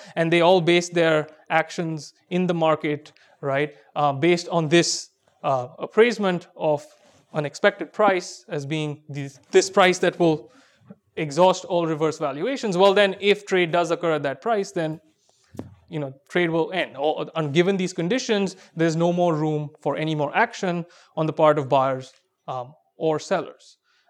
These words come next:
right? Um, now, of course, again, s-, we're not really saying here that, that, you know, one way of saying it would be to say, "Well, yes, uh,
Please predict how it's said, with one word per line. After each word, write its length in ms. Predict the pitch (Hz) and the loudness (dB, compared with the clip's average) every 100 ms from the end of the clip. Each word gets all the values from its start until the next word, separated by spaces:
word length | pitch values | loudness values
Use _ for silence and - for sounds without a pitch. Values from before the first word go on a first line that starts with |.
| _ | _
right? 280 | 143 147 180 - - _ 196 | -4 -2 -4 -10 -20 _ 4
Um, 380 | 165 165 165 - | 6 6 4 0
now, 120 | 220 | 2
of 100 | 220 | 6
course, 320 | 262 214 - - _ _ _ _ _ 202 | 6 4 2 -12 _ _ _ _ _ 0
again, 320 | 208 180 - _ | 2 2 -2 _
s-, 180 | - - _ _ _ _ _ _ _ _ _ _ _ _ - - _ _ _ 330 - _ _ - _ _ _ _ _ _ _ _ - | -20 -20 _ _ _ _ _ _ _ _ _ _ _ _ -20 -20 _ _ _ -20 -20 _ _ -20 _ _ _ _ _ _ _ _ -6
we're 260 | 175 202 | 4 6
not 180 | 226 262 | 6 4
really 180 | 247 220 | 2 -2
saying 340 | - 226 214 | 0 2 2
here 240 | 208 196 185 | 4 4 4
that, 440 | 175 170 - - _ - - _ | 2 0 -2 -14 _ -20 -20 _
that, 180 | 175 170 | -6 -4
you 100 | 170 | -4
know, 180 | 160 139 _ _ _ | -4 -6 _ _ _
one 320 | - 156 190 | 0 4 4
way 100 | 196 | 4
of 80 | 185 | 2
saying 240 | 190 180 | -2 -4
it 60 | 170 | -4
would 120 | 151 | -6
be 100 | 156 | -6
to 60 | 147 | -4
say, 100 | 160 | -2
"Well, 320 | 160 165 143 | 2 4 4
yes, 300 | 143 135 160 | 0 -6 -10
uh, 220 | 151 135 | -10 -10